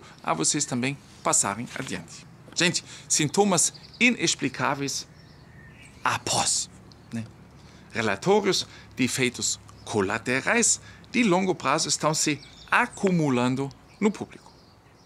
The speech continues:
O fenômeno, o chamado fenômeno, fen-, fenômeno, né? Para o qual ainda não existem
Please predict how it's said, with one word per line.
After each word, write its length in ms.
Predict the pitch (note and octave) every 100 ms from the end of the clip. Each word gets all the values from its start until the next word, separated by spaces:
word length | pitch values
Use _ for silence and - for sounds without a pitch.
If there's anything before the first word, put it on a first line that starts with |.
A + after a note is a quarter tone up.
| - - - - - - -
O 60 | -
fenômeno, 720 | - A#2+ B2 F3 A#3+ A#3 A3 - - -
o 140 | A3 - - - -
chamado 420 | - E3 D#3+ F3+ D3+ -
fenômeno, 800 | - F3 C#3 C#3 F#3+ F3+ E3 E3 - - - -
fen-, 300 | - - A#2 A2 - - -
fenômeno, 600 | - A2 G2+ A2+ C#3 D3 - - - - - - - - - -
né? 160 | C#3+ - - - - - - - - -
Para 420 | - D#3+ D3 A2+ - - -
o 100 | C3
qual 340 | - F3+ G3+ -
ainda 280 | E3 E3+
não 320 | B2 C#3+ C#4+ A#4+
existem 560 | A#3 G3 D#3+ - B1+